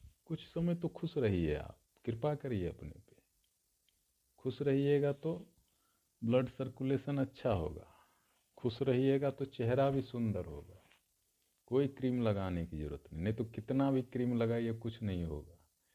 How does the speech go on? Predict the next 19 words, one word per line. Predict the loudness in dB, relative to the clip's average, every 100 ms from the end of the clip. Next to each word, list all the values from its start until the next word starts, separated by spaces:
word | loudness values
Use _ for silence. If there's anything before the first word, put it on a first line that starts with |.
| _ -10
खुश | -6 -4
नहीं | -2 0
रहिएगा | 2 2 2 2
और | 0 0
चेहरा | 0 4 4
तो | 2 -2 -4 -6 _ _ _ _ _ _ _ _ _ -12
कैसे | -8 -4
होगा? | -4 -4 -12 -20 _ _ _ _ _ _ _ _ _ _ _ _ _ _ _ _ _ _ _
खुश | -12 -10 -8
रहिए, | -8 -10 -14 -20 _ _ _ _ _ _ -20
प्रसन्न | -10 -4 -2 -2
रहिए, | -6 -12 -18 _ _ _ _ _ _ _ _ _ -14
हंसिए, | -12 -8 -4 -4 -6 _ _ _ _ _
मुस्कुराइए। | -14 -12 -8 -6 -6 -6 -10 -12 -18 _ _ _ _ _ _ _ _ _ _ _
भक्ति | -8 -6 -8 -8 -4 -2
में | -2 -4 -12 -18 _ _ _
क्या | -6 -4
दुख | -4 -8 -14
है? | -20 -20